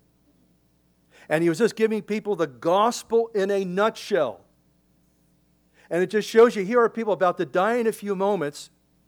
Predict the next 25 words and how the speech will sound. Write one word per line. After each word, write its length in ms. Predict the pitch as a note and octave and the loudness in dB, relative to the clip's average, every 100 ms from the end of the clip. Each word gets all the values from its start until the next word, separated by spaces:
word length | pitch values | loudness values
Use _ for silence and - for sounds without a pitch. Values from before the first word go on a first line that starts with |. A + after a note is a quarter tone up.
| _ _ _ _ _ _ _ _ | _ _ _ _ _ _ _ _
And 140 | - E3+ | -8 -6
he 40 | |
says, 220 | D#3+ F#3+ | 0 0
"Call 420 | - - A3 B3+ A#3+ | 0 0 2 4 2
upon 360 | - G#3+ G#3 | 4 4 4
the 100 | F3 | 0
Lord. 220 | E3 F3+ - - | -2 -2 -4 -10
If 140 | D#3 E3+ | -8 -2
you'll 140 | D#3+ | -2
call 260 | - A3+ C4+ | 2 6 6
upon 280 | - G#3 | 4 2
the 80 | F3+ | 2
Lord 220 | E3+ G3+ | 2 2
Jesus 240 | F#3+ F#3+ G3 | 2 -4 -6
Christ, 320 | - F3+ D#3+ | 0 2 2
you 100 | F#3 | 4
will 140 | F#3 | 6
be 140 | E3+ F3+ | 6 6
saved." 460 | - F3 D3+ A2 - _ _ _ _ _ _ _ _ _ _ _ _ _ _ _ _ - | 8 8 8 2 -10 _ _ _ _ _ _ _ _ _ _ _ _ _ _ _ _ 0
I 160 | G#3 | 2
mean, 180 | A3 A3+ | 4 2
you 100 | A#3+ | 0
talk 340 | B3+ A3+ B3 A#3+ | 0 2 2 2
about 380 | F3+ G#3+ G#3+ | 2 4 4
a, 320 | F#3+ D#3+ D3 | 2 2 -2